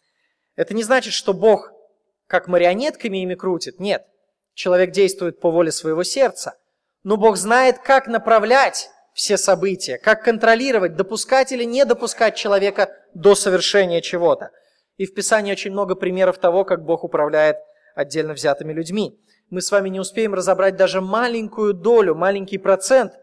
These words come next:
из всего того множества примеров, которые даёт нам Священное Писание. Но давайте посмотрим на несколько ключевых стихов.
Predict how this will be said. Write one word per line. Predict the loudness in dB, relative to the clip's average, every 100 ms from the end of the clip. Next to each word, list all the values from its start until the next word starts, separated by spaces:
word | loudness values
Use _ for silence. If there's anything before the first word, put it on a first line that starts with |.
| _ _ _
из | -10 -6
всего | -4 -2
того | 2 2 2
множества | 0 0 -2 -4 -8 -6
примеров, | -4 -2 -2 -2
которые | -4 -2 0
даёт | 2 2
нам | -2 -4
Священное | -6 -4 -2 -2
Писание. | -4 -2 0 0 -2
Но | -4
давайте | -2 -2 -2
посмотрим | -8 -8 -10 -10 -12
на |
несколько | -10 -10 -6 -8 _ _
ключевых | -14 -10 -6 -6 -6
стихов. | -8 0 0